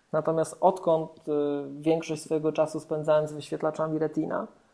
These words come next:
to po prostu na wyświetlacz w MacBooku Air nie jestem w stanie patrzeć. To jest tak tragiczny wyświetlacz w porównaniu z dowolną Retiną, że jak się przyzwyczaisz, to nie ma odwrotu. Po prostu nie jesteś w stanie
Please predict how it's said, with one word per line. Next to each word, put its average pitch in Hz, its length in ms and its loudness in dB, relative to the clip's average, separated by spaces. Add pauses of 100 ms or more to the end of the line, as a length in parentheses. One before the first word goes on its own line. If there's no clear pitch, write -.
(200)
to 170 80 0
po 165 120 6
prostu 170 340 0
na 160 120 2
wyświetlacz 156 500 0
w 147 60 -6
MacBooku 151 480 0
Air 156 200 2
nie 160 220 2
jestem 165 320 0
w - 40 -10
stanie 151 300 -4
patrzeć. - 460 -2
To - 100 -10
jest - 280 -12
tak 190 220 10
tragiczny 160 580 4
wyświetlacz - 760 0 (240)
w - 40 -20
porównaniu 151 880 4 (340)
z 156 80 -18
dowolną 160 440 6
Retiną, 151 520 -2 (1600)
że 185 120 4
jak 185 120 6
się 220 80 6
przyzwyczaisz, 202 540 8
to 196 100 2
nie 190 100 4
ma 185 100 4
odwrotu. 156 360 2
Po 180 120 -2
prostu 196 240 4
nie 208 180 12
jesteś 214 280 8
w - 40 -6
stanie 175 360 4